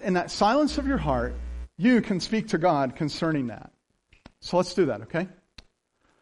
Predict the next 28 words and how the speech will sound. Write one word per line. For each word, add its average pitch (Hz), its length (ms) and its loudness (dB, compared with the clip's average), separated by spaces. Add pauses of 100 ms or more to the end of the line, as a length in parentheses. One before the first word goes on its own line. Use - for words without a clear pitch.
(640)
Father 208 260 10
in 196 80 6
heaven, 160 300 6
I 156 100 2
pray 190 220 2
for 160 160 0
each 214 200 2
one 226 160 4
that 202 120 0
is 160 120 -2
here 160 460 2
that 160 180 -2
they 196 160 2
would 196 180 2
have 160 220 -4
been 160 240 0
to 156 120 -10
the 147 80 -2
cross. 143 460 -4
We 156 80 -4
do 147 100 -2
not 151 280 0
want 156 180 -2
to 160 80 -12
slip 170 300 -4
into 165 140 -2
the 143 80 -4
kingdom 226 440 -2